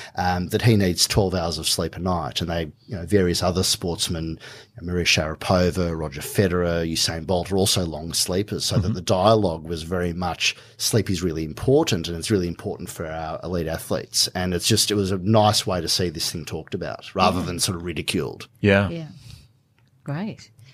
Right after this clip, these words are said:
Speaker 3: Well, and 'cause we all know, we'd imagine that late night tweeting and staying up on your devices isn't good, but to have that concrete evidence, more and more of it, is so useful.
Speaker 2: I like that. Thanks, Simon. <laughs> So my, my pick of the month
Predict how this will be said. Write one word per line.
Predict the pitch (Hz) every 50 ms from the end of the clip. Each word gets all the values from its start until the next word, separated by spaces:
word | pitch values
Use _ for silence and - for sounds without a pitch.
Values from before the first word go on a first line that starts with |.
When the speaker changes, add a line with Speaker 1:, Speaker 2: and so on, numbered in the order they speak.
| _ _ _ _ _
Speaker 3:
Well, | 170 170
and | - 165 175 - -
'cause | - 170
we | 170 180
all | 180 180 170 156
know, | 151 147 151 156 160 156
we'd | 139 147 147
imagine | 147 151 160 175 165 165 147
that | 139 123 - 120
late | 143 143 143 - -
night | 135 131 127 - -
tweeting | - - 147 143 135 135 135 135 131 127
and | 117 123 123 123
staying | - 143 139
up | 135 - 147
on | 143
your | 139
devices | 127 139 139 143 127 135 - - 143 147
isn't | - - - - - -
good, | - 160 156 -
but | - -
to | - 160
have | 160 143
that | 156 - - - _ _ - -
concrete | - 170 156 139 156 147
evidence, | 143 147 151 156 151 - - 175 - -
more | 165 156 156 147
and | 139 143
more | 147 151 147
of | 123
it, | 135 151 156
is | 143 139 - - - - _ _
so | - - 165
useful. | 156 151 165 160 - - - - 196 - - _ _ _
Speaker 2:
I | 92
like | 87 85 78 76 -
that. | 73 71 - _ _ _ _ _
Thanks, | - - 82 -
Simon. | - 76 67 185 151 135 160 156 113 180 - - 180 190 - - - - - - - -
<laughs> | 180 180 - - - - - - - -
So | - 139 131 139 143 117 113
my, | 139 151 175 196 190 - _ -
my | 165 - 233
pick | - 285 -
of | 254
the | 208 151
month | 131 113 117 - -